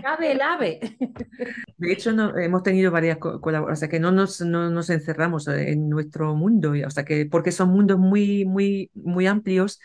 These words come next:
Speaker 2: y hay que, hay, hay allí para investigar lo más grande, ¿no?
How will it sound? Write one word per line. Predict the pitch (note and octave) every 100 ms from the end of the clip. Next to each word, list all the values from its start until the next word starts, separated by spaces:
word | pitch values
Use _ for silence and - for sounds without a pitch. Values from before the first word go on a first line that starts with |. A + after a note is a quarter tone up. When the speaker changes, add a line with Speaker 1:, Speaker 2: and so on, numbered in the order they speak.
| - -
Speaker 2:
y | E3
hay | E3
que, | E3 E3+ E3
hay, | F3 E3+ E3+ D3+
hay | - D#3
allí | D#3 D#3+ F#3
para | F3+ D#3 D3
investigar | D3+ D#3 D#3 D#3+ D#3+ F3
lo | D#3+ D3+
más | D3+ D3+
grande, | D#3+ F#3 E3
¿no? | E3 B3